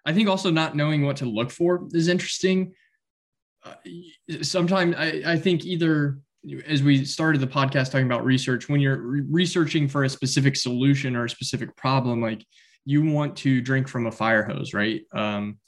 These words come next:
you wanna go really deep on that problem, but, um, you, you kinda keep hitting dead ends, right? You find, okay, here's one resource for this problem, and you're on a company's website, and the,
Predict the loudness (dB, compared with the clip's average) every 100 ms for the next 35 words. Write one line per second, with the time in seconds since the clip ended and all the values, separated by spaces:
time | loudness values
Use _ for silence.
0 | -6 0 2 2 2 2 0 -2 -2 -2
1 | 0 0 0 0 0 2 2 2 2 0
2 | -4 _ _ _ -6 0 2 2 0 -2
3 | 2 2 2 0 0 0 0 -2 0 0
4 | 0 0 0 -2 0 0 0 0 -2 -2
5 | -6 -16 -4 0 0 2 2 2 2 0
6 | 2 0 -4 -4 -2 -2 -2 -4 -4 0
7 | 2 2 2 2 2 4 2 0 -4 -2
8 | -6 0 -2 0 0 0 0 -4 -6 -8
9 | -12